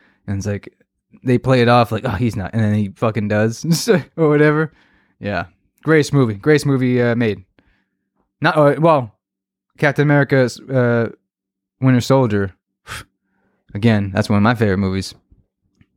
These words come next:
Does it beat that? I want, I gotta say, yeah. But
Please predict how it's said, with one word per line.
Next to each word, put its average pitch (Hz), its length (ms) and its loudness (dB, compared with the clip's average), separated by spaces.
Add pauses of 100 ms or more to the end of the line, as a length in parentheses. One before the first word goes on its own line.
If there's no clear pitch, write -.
(560)
Does 110 120 -4
it 117 40 -2
beat 131 200 0
that? 147 240 2 (760)
I - 60 -18
want, 120 240 -4
I 110 140 -4
gotta 117 180 -2
say, 113 180 -4
yeah. 92 260 -6 (380)
But 139 220 0